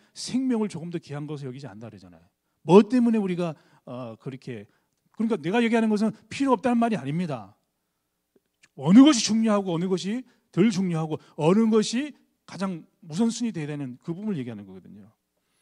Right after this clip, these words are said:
그래서 스물 여-, 아니, 육십두 가지 중에 여러 가지가 많지만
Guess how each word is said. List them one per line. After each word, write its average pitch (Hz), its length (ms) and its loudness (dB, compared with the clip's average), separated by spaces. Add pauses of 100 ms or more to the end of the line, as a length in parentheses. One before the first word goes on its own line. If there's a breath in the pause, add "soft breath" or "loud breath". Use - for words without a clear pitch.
(460)
그래서 190 520 0 (320 soft breath)
스물 254 600 0 (200)
여-, 160 80 -10 (500)
아니, 156 120 -8
육십두 151 600 -4
가지 233 180 4
중에 233 160 0
여러 - 200 -6
가지가 277 320 2
많지만 190 680 -2